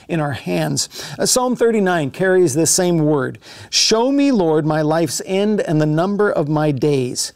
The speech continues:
Let me know how fleeting my life is." There's that phrase. "You have made my days a mere handbreadth. The span of my years is as nothing before you. Everyone is but a breath." There is that same word.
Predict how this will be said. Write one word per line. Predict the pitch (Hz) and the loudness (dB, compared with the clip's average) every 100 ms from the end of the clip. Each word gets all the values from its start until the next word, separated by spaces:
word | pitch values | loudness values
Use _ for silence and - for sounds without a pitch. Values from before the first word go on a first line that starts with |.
| - - | -18 -4
Let | 165 - 233 | -2 -2 -2
me | 233 | 0
know | 208 202 | 0 0
how | 151 170 160 | -2 -4 -6
fleeting | - - 175 180 214 180 131 135 131 | -8 -12 -4 -2 0 0 0 -4 -10
my | 151 160 | -10 -6
life | 139 165 131 | -4 -4 -6
is." | - 101 - | -8 -10 -6
There's | 151 151 | -4 -2
that | 151 147 | -4 -6
phrase. | - 139 139 107 - - _ _ _ - - | -8 -8 -8 -8 -10 -12 _ _ _ -18 -6
"You | 165 240 | 0 2
have | 240 | 2
made | 190 214 233 | 2 2 2
my | 233 | 2
days | 180 190 180 - | 2 4 2 2
a | 175 185 | 0 2
mere | 180 202 214 202 | 2 2 2 0
handbreadth. | - 208 214 233 165 147 127 - | -2 -2 0 0 0 0 -2 -4
The | 190 202 | -4 0
span | 190 - 214 233 | 0 0 0 2
of | |
my | 214 | 2
years | 202 190 208 202 | 2 4 4 4
is | 190 165 | 2 2
as | 180 147 | 2 2
nothing | 160 208 240 247 208 | 2 2 0 0 0
before | 165 160 139 | 0 0 -2
you. | 135 135 123 - - 127 | 0 -4 -6 -8 -14 -6
Everyone | 196 240 254 247 196 202 | 0 2 2 2 2 0
is | 196 190 135 | 2 2 2
but | 139 175 180 | 0 0 0
a | 180 180 175 | 2 4 2
breath." | 120 143 139 208 175 - - - - | 0 -2 0 0 -2 -6 -14 -20 -8
There | 160 170 | -2 0
is | 151 | -2
that | 123 147 156 - | -2 -2 -4 -8
same | - 165 160 | -8 -4 -4
word. | 147 151 92 - | -6 -8 -10 -16